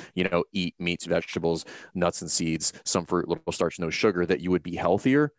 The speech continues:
Yes. But how would we know? Like, how would we know if we were eating the appropriate amount if we were never logging anything? So yes, you could be an effective coach, but we wouldn't definitively know, right? It would just be an arbitrary claim.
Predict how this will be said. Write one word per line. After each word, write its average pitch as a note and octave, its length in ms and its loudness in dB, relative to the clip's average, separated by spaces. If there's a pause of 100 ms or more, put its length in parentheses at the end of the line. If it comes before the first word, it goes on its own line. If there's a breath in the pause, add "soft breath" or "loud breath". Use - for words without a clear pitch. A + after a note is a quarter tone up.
(140)
Yes. F#2 560 2 (340 soft breath)
But A2 220 0
how G#2 220 4
would G2 200 2
we F2 300 -2
know? D#2+ 520 0
Like, F2 140 0
how G2+ 220 2
would G2+ 140 2
we F#2+ 180 0
know F#2 260 4
if F2+ 140 0
we F#2 100 4
were E2+ 180 0
eating E2+ 380 -2
the E2+ 80 2
appropriate E2+ 380 0
amount E2 180 -2
if D#2 80 -6
we F2+ 80 2
were E2+ 120 2
never D#2 260 -2
logging F2+ 520 2
anything? D#2+ 540 -4 (580 loud breath)
So G2 520 4 (480)
yes, A2 420 2
you G2+ 120 -2
could G#2+ 540 4 (440 soft breath)
be G#2 140 4
an F2+ 60 4
effective F2 420 0
coach, - 440 2 (260 soft breath)
but A2 120 4
we G#2+ 160 6
wouldn't A#2 360 4
definitively F2+ 720 2
know, C#2+ 460 -4 (180)
right? F2 160 2
It G2 60 4
would G2 140 4
just G2+ 160 2
be G#2+ 100 6
an F#2+ 80 4
arbitrary F2+ 720 0
claim. A#1+ 400 -6